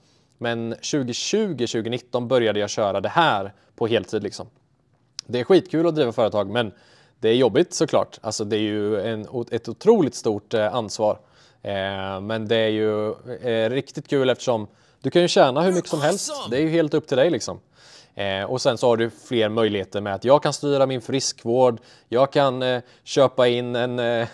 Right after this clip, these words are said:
Speaker 1: <laughs> ett par Celsius, eh, som, eh, kontors... Eh, vad heter det? Mm, jag kommer inte på vad det heter, men det heter, eh, förnödenheter, eh, heter det. Eh, förfriskningar och förnödenheter.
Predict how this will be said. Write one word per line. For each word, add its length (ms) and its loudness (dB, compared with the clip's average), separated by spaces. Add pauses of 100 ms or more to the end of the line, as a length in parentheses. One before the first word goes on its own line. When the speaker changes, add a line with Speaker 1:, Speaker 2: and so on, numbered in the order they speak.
(200)
Speaker 1:
<laughs> 260 -20
ett 240 -2
par 520 6
Celsius, 840 0
eh, 160 0
som, 340 -2 (640)
eh, 960 0
kontors... 680 0
Eh, 600 2
vad 140 -2
heter 280 0
det? 100 2 (760)
Mm, 180 0 (240)
jag 160 -2
kommer 140 4
inte 100 2
på 100 2
vad 100 8
det 40 6
heter, 360 4 (100)
men 360 -4
det 80 2
heter, 400 2
eh, 180 2 (600)
förnödenheter, 1040 2 (160)
eh, 160 0
heter 320 -2
det. 480 -6
Eh, 120 -2
förfriskningar 720 -4
och 140 0
förnödenheter. 640 -4